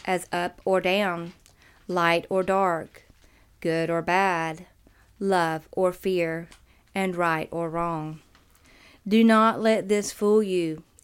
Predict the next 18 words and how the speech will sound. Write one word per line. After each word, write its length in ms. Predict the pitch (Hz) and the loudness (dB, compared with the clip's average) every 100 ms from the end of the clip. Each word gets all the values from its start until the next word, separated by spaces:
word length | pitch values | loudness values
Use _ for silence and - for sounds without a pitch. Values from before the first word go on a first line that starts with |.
| - | -2
It 160 | 196 190 | 0 2
is 160 | 180 - | 0 -2
only 480 | 185 185 170 160 - - | -2 -2 -4 -6 -10 -10
an 200 | 180 175 | -6 -4
illusion. 720 | 170 170 175 165 160 156 160 _ _ _ _ _ - - | -4 -4 -4 -6 -10 -10 -12 _ _ _ _ _ -20 -6
We 280 | 208 220 220 | 4 6 6
will 340 | 220 208 208 - _ _ _ - | 4 2 0 -10 _ _ _ -4
all 340 | 214 220 233 | 0 2 2
leave 380 | 226 226 190 190 | 4 4 2 0
our 200 | 190 185 | -2 -2
higher 500 | 185 208 208 214 220 | -4 -2 2 2 2
aspects 680 | - 220 254 - 208 190 - | 0 0 -2 -2 0 0 -2
of 140 | - | -2
ourselves 880 | 208 214 220 214 185 175 175 - - _ _ _ - | 0 -2 -2 0 2 2 0 -6 -14 _ _ _ -2
in 160 | 214 | 0
a 160 | 202 196 | 2 0
special 680 | - 208 202 214 240 247 262 | -2 -2 -2 -2 -2 0 -2
place 800 | - 294 262 180 180 196 - | -2 0 0 0 -2 -6 -12